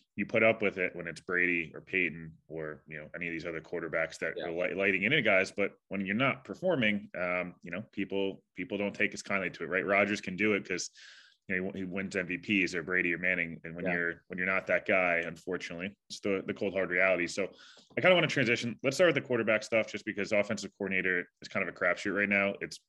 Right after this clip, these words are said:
Speaker 1: like <laughs> they're interviewing thousands of candidates.
Speaker 2: Yeah.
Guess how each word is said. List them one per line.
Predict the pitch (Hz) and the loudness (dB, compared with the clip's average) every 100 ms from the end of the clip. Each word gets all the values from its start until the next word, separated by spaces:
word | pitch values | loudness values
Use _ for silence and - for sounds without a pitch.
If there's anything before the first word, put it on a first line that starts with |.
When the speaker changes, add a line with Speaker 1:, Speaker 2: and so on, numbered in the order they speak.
| - - | -20 -6
Speaker 1:
like | 87 - | -6 -6
<laughs> | 110 | -8
they're | 117 110 | 0 2
interviewing | 110 113 104 101 101 - - | 4 2 2 2 0 -4 0
thousands | 101 95 107 98 | 2 2 0 -4
of | 95 | 0
candidates. | 101 95 101 98 - - - - _ _ 98 | 2 4 2 -2 -6 -16 -20 -20 _ _ -4
Speaker 2:
Yeah. | 95 | -2